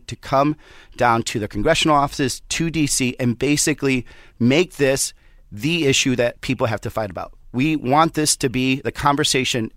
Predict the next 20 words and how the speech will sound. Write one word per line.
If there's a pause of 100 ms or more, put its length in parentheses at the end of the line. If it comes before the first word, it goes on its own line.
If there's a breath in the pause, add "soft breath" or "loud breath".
every
day (300)
until
the
dream
Act
is
passed. (460 loud breath)
Not
about, (300 soft breath)
you
know,
oh, (180)
budget
caps
or,
or
Medicare
or
chip.